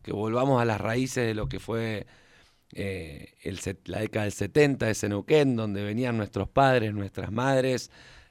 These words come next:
En el caso mío, digo yo, tengo padres cordobeses y madre de Bahía Blanca,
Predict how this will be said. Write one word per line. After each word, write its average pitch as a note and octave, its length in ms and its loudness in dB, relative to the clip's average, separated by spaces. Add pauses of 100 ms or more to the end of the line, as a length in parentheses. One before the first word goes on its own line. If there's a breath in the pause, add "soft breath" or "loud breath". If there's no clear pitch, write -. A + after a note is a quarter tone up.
En - 180 -10
el G2 80 -8
caso A#2+ 260 -2
mío, C#3 320 2
digo A2+ 160 -2
yo, D3+ 240 2
tengo A2+ 260 -2
padres A2+ 280 0
cordobeses A#2 840 0
y A2 60 -6
madre G#2+ 680 -6
de F#2+ 120 -6
Bahía G#2+ 240 -4
Blanca, D3 540 2